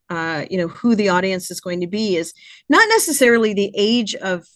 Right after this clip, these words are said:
you know, the protagonists or the characters. It's about what kind of a story I want to tell and, and where I want it to hit. With something like The Marrow Thieves, I knew, um, you know, early on,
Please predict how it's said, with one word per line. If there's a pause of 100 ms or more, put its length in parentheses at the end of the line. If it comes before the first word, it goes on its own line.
you
know,
the
protagonists
or
the
characters. (360)
It's
about
what
kind
of
a
story
I
want
to
tell
and, (260)
and
where
I
want
it
to
hit.
With
something
like
The
Marrow
Thieves,
I
knew, (500)
um, (100)
you
know, (200)
early
on,